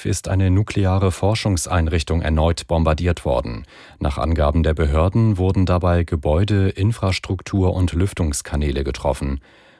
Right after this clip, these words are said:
Das Personal untersuche derzeit die Schäden. Es sei aber keine erhöhte Strahlung festgestellt worden.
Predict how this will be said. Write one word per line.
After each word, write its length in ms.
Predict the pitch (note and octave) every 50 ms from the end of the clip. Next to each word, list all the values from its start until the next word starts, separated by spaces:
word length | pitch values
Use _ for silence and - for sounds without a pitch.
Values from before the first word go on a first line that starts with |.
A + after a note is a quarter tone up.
| _ -
Das 160 | G2+ F#2+ -
Personal 520 | - A2+ A2 G2+ G#2+ G2 F2+ F#2 A2 B2+
untersuche 520 | C3+ B2+ A#2 A2 G#2+ G2 - A#2 - A#2 G2+
derzeit 580 | F#2+ G2+ G#2+ - - - G2+ G2 G2 - -
die 80 | - G#2
Schäden. 540 | F#2+ - - G2 G2+ G#2 - C#2 B1 A#1+ - - - - - - - -
Es 220 | - F2 - -
sei 200 | F2+ F2+ F#2 F#2
aber 220 | F#2 E2+ D#2+ D#2+
keine 500 | D#2+ - - - E2+ E2 F2 F#2 F2 E2+
erhöhte 380 | - D#2 E2 C#2+ F2 F#2 - F2
Strahlung 560 | D#2 - - - D#2+ E2 F2 F2 E2+ D2+ C2+
festgestellt 640 | - - C#2 - - - D#2 - - D2+ C#2 C2+ -
worden. 380 | C#2 B1+ A#1+ - - A1+ -